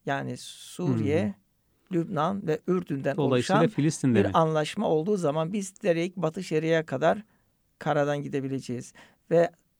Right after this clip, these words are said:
Speaker 1: e, cennet mekan Sultan Abdülhamit Han'ın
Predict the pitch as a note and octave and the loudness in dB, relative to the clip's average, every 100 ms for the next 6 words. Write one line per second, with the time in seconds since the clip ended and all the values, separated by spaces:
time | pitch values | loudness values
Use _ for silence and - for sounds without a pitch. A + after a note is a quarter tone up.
0 | _ _ _ - D#3 D3+ D#3 F#3 F#3+ E3 | _ _ _ -12 -6 0 0 0 -2 -4
1 | D3 F3 F#3 - D#3+ D#3+ E3 - F3+ D#3 | -4 -4 -4 -8 -8 -4 -4 -6 -10 -8
2 | D3 D#3+ F3+ D3 C#3+ D#3+ A3+ | -6 -6 -6 -4 -2 -2 -4